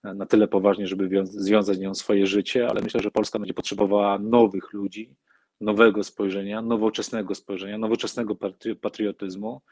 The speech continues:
i będzie co robić. Także, e, ak-, absolutnie przyszłość przed moim środowiskiem politycznym widzę. No, widzę przede wszystkim na nieustannej pracy, ale też wydaje mi się, że będziemy elementem, który będzie współtworzył przyszłą centroprawicę.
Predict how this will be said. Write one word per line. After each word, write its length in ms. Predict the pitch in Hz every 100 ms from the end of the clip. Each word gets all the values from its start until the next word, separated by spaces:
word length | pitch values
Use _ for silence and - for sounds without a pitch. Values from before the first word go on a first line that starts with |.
| - - - _
i 80 | 127
będzie 260 | 113 127 107
co 140 | -
robić. 380 | 92 82 - - _ -
Także, 260 | 98 104
e, 680 | 110 110 107 104 107 113 113
ak-, 160 | 120 - -
absolutnie 440 | - 139 131 120
przyszłość 360 | - 113 120 -
przed 140 | 113
moim 160 | 110 107
środowiskiem 440 | 107 104 - 107
politycznym 440 | 107 - 101 110
widzę. 320 | 98 104 98 104 _ - - - _
No, 80 | 120
widzę 240 | 131 127 123
przede 140 | 123
wszystkim 300 | 113 - 113
na 120 | 107
nieustannej 800 | 110 113 123 123 - 131 123 113
pracy, 460 | 104 120 120 - 113
ale 160 | 107
też 160 | 104 104
wydaje 340 | 107 107 101
mi 100 | 101
się, 100 | -
że 100 | 98
będziemy 440 | 95 98 104 101 104
elementem, 580 | 123 120 123 120 - 110
który 200 | - 104
będzie 220 | 101 -
współtworzył 580 | - - 107 110 101 101
przyszłą 340 | - - 101
centroprawicę. 680 | - 101 98 - 85 82 -